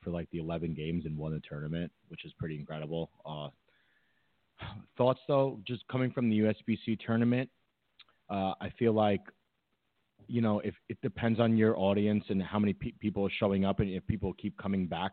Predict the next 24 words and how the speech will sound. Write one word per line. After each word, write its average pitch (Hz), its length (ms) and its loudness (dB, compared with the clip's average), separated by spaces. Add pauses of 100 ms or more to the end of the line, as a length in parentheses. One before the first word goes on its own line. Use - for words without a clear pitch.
for 85 140 -4
those 95 240 2
tournaments, 139 440 2 (500)
then 104 160 2 (260)
I'm 120 120 2
all 120 120 4
about 90 340 2
it. 120 100 2 (140)
I'm, 95 160 -2 (160)
I 82 200 -8 (100)
support 90 360 -2
it. 131 200 0 (460)
The 117 80 0
U 131 40 6
S 131 60 2 (100)
B - 160 -10
C 107 100 0
tournament, 143 460 2
though, 160 260 2 (640)
uh, 98 340 4 (100)
you 107 100 0
know, 95 220 2 (180)
there's 120 180 2
a, 120 80 0